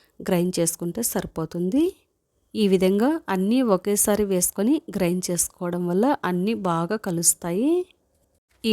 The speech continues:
విధంగా ఒక బౌల్లోకి అయితే వేసేసుకొని ఒకసారి చేత్తో ఈ విధంగా పిండినంతా బాగా కలుపుకోవాలి.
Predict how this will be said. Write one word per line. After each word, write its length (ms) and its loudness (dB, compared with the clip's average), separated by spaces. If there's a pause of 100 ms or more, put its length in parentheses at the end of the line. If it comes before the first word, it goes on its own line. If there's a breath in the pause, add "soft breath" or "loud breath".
విధంగా 360 4 (180)
ఒక 140 0 (140)
బౌల్లోకి 460 4
అయితే 240 -4
వేసేసుకొని 560 -2 (160)
ఒకసారి 440 0 (120)
చేత్తో 320 0
ఈ 160 2
విధంగా 360 0 (580 soft breath)
పిండినంతా 580 2 (180)
బాగా 360 2
కలుపుకోవాలి. 760 0